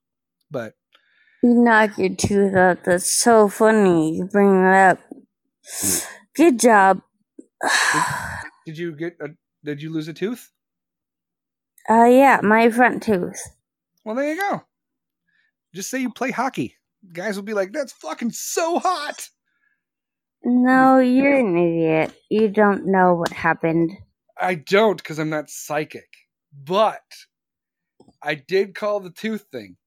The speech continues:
Speaker 1: So, yeah. Yeah. Yeah. Yeah.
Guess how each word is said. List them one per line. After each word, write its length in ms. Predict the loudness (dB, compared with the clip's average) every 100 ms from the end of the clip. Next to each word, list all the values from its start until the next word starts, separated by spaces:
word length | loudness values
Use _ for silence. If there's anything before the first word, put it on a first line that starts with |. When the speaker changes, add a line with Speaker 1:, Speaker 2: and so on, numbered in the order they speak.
| _ _ _ _ _
Speaker 1:
So, 420 | -16 -14 -14 -18 _ _ _ _ _ _ _ _ _ _ _ -18
yeah. 280 | -12 -12 -14 _ _ _ _ _ _
Yeah. 280 | -16 -14 -14 _ _ _ _ _ _
Yeah. 220 | -14 -12 -12 _ _ _ _ _ _ _ -16
Yeah. 220 | -14